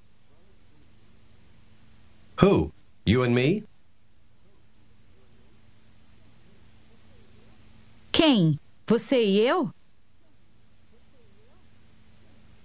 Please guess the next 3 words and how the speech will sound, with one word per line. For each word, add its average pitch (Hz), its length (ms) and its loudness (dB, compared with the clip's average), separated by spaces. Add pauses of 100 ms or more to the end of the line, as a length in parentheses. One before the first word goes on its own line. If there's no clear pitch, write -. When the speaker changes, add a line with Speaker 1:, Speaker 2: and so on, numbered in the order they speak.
(1600)
Speaker 1:
Yes, - 520 -2
why 90 200 0
not? 135 320 -4